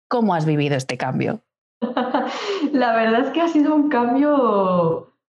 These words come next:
Speaker 2: que cuando ahora lo dices, ¿no? Así como en unas pocas frases, es como, "Guau", pero claro, también es algo, ¿no? que se va dando con tiempo y, y con espacio.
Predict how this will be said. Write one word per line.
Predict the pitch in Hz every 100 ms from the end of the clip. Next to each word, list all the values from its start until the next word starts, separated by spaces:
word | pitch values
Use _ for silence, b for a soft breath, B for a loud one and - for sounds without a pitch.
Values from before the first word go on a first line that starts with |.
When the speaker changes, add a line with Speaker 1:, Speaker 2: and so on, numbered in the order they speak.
| _ _
Speaker 2:
que | 226 214 196 196
cuando | 202 202 196
ahora | 220
lo | 262
dices, | 220 240 208 202
¿no? | 208
Así | 220 226 208
como | 180 170
en | 165 160 160 - -
unas | 190 202 208
pocas | 196 185 180
frases, | - 214 220 226
es | 196
como, | 175 156
"Guau", | 151 170 160 - - -
pero | 156 156
claro, | 170 170
también | 160 170 185
es |
algo, | 190 185 202
¿no? | 196
que | 208
se | 185
va | 170 175
dando | 170 180 165 151 156
con | 175 165 165
tiempo | - 180 202 - 170
y, | 160 147
y | 151 175
con | 185
espacio. | 175 - 202 226 220 226 277